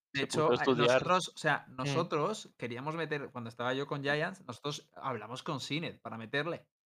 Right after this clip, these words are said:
Speaker 1: y no
Speaker 2: Uf.
Speaker 1: pudimos por el inglés. O sea,
Speaker 2: El
Speaker 1: ya
Speaker 2: inglés
Speaker 1: cuando
Speaker 2: de Sinet al principio del año es algo de otra galaxia, bro.
Speaker 1: Pero, claro, pero, o sea,
Speaker 3: <laughs>
Speaker 1: nosotros tuvimos que descartar mucho gente por el inglés, tío, porque de cuatro españoles, en, os hablo de, de la, prácticamente la release, cuando yo estaba de coach, pero es verdad que
Speaker 3: Mm.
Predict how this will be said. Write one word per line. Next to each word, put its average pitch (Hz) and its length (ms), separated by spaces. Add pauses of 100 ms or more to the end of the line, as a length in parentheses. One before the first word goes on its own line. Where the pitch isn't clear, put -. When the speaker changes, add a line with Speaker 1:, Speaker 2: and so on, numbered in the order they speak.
(240)
Speaker 1:
y 117 140
no 117 120
Speaker 2:
Uf. 135 100
Speaker 1:
pudimos 120 280
por 147 100
el 139 60
inglés. 127 440 (500)
O - 0
sea, 113 260
Speaker 2:
El 107 120
Speaker 1:
ya 131 140
Speaker 2:
inglés 151 160
Speaker 1:
cuando 165 180
Speaker 2:
de 143 80
Sinet 147 380
al 131 120
principio 131 460
del 123 120
año 127 260
es - 500
algo 123 1000
de 151 140
otra 127 220
galaxia, 123 360 (120)
bro. - 100
Speaker 1:
Pero, 151 260
claro, 170 220
pero, 147 220 (180)
o - 20
sea, 151 160
Speaker 3:
<laughs> 143 80
Speaker 1:
nosotros 151 140
tuvimos 185 260
que 202 100
descartar 147 440
mucho 143 480
gente 131 300
por 123 160
el 117 80
inglés, 117 360
tío, 156 80
porque 120 220
de 117 140
cuatro 135 260
españoles, 139 500
en, 110 380
os 113 140
hablo 120 180
de, 139 320
de 113 280
la, 107 180
prácticamente 120 520
la 139 120
release, 123 280
cuando 110 140
yo 110 40
estaba 131 200
de 120 80
coach, 127 340
pero - 180
es - 40
verdad 110 240
que 113 220
Speaker 3:
Mm. 135 180